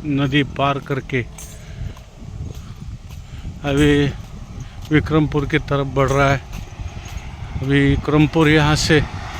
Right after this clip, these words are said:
दो किलोमीटर बचा है। अभी इस रोड से चल रहे हैं।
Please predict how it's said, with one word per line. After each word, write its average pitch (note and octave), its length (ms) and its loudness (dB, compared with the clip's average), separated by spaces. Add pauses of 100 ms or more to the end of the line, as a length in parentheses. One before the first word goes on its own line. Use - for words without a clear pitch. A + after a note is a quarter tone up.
(920)
दो E3+ 140 8
किलोमीटर C#3+ 520 6
बचा C3 320 2
है। A#2+ 120 0 (1120)
अभी C#3+ 240 2
इस B2+ 140 -2 (1080)
रोड D3 300 4
से D#3 240 0 (1000)
चल - 180 -6
रहे C#3 240 -2
हैं। - 280 -4